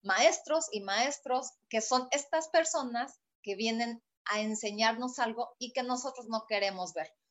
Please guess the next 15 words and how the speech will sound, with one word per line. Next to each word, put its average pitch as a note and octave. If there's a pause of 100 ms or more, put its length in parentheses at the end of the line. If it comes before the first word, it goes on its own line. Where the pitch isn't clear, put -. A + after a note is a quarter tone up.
(180)
porque A4
estamos, G#3
eh, G3+
en G#3
la A3
lela, D#4
porque G#3+
simplemente F4 (220)
no A#3+
me D4+
quiero D#4+
hacer F4+
responsable, G#4 (280)
porque A3+
recordemos, A#3